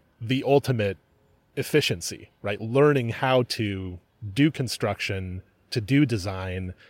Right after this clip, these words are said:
and to be able to carry out some improvements almost on your own with help, but you are sort of the point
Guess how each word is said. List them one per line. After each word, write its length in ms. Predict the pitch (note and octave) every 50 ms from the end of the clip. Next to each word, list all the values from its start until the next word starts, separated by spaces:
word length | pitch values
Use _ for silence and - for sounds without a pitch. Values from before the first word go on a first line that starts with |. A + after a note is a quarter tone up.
| _ _ _ -
and 160 | - B2 A2+ -
to 80 | B2+
be 220 | G2+ A#2+ A#2 A2+ B2
able 160 | B2 A#2+ G#2
to 100 | G#2 G2+
carry 420 | - - - C3+ B2 A2+ G#2 G2 G#2+
out 220 | A2+ A2+ A#2 -
some 340 | - - A2+ F#2 F#2 G2+ - -
improvements 920 | C#3+ B2+ G#2+ - - C3+ B2+ B2+ A2+ G2 G#2+ G#2 F#2+ F2 - - - - _ _ _ _ _ _ _ _ _ _ -
almost 580 | C3 C#3+ F3+ G#3 F#3 D#3 C3 - - - - - -
on 200 | C3+ C#3 C#3 B2+
your 180 | B2+ A#2+ A#2 D3
own 240 | D#3+ A#2+ G2+ F#2+
with 200 | G#2 D3+ E3 -
help, 440 | - - G#3 G#3 D#3 A#2 A#2+ - - - _ _ _ _ _ _ _ _ _ -
but 320 | C3 A2 C3+ B2 B2 -
you 200 | B2+ C#3 D#3 C3+
are 140 | C3 B2+ A#2+
sort 220 | - - C#3 B2 A#2
of 140 | G#2 F#2
the 60 | - -
point 340 | - - D3+ C3+ B2+ A2+